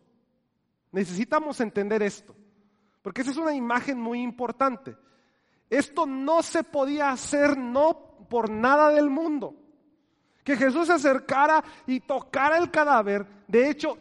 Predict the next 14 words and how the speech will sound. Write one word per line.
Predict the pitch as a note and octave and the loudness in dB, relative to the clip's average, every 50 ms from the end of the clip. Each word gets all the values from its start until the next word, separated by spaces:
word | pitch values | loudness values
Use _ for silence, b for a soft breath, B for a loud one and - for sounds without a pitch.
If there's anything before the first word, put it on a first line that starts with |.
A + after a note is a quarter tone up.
| - - | -6 -2
era | B3+ C#4+ D#4 D#4+ D#4+ D#4 | 2 4 6 6 4 4
considerado | - D#4 D#4 C#4+ C4 - - D4 C#4+ B3+ C4 B3+ B3+ C4+ C#4 C#4+ D4 D4+ - - - | 2 -2 -6 -6 -4 0 2 2 2 4 4 4 4 4 4 4 2 0 -4 -2 2
pecado. | D4 C#4 C#4 C#4+ - C#4 C#4 C#4+ C#4+ C4 G3+ D3 - - - _ _ _ _ _ _ _ _ _ _ _ _ _ _ _ _ _ _ _ _ _ _ _ _ _ _ _ | 2 2 2 2 0 0 2 2 2 0 -2 -4 -10 -20 -20 _ _ _ _ _ _ _ _ _ _ _ _ _ _ _ _ _ _ _ _ _ _ _ _ _ _ _
¿Sí | - F3 | -12 -10
me | G3 | -8
estás | F#3+ - A3 G3+ A3 | -8 -6 -6 -6 -4
oyendo? | A3 A#3 B3+ D4 D#4+ - _ b b b b b b | -4 -4 -4 -6 -8 -14 _ b b b b b b
Tocar | - B3 - - C4 D4+ F4 | -4 -4 -2 2 2 2 4
un | F#4+ F4+ F4+ - - | 4 2 0 -2 -2
cadáver | - D#4 C#4 C4 C#4 D4+ D4+ C#4 A3+ G#3 G#3+ A3+ - - b b b b b b b | 0 2 4 6 8 8 8 8 6 4 2 0 -6 -10 b b b b b b b
era | - A3+ C4 C#4+ D4 | 0 2 4 4 2
considerado | D4 D#4+ D#4+ D4 A3+ - C4 B3 A3 A3+ A#3+ C4+ C#4+ | 2 0 -4 -4 -4 -2 0 2 2 2 4 4 4
hasta | C#4+ C4+ B3 - - - - C4 A#3+ A#3 - | 4 2 0 -2 -8 -6 -4 -2 -2 -2 -2
pecado. | - A#3+ A#3 - - D4 D#4 E4+ D#4 A#3 D#3+ - | -4 -4 -4 -2 0 2 4 4 4 4 2 -4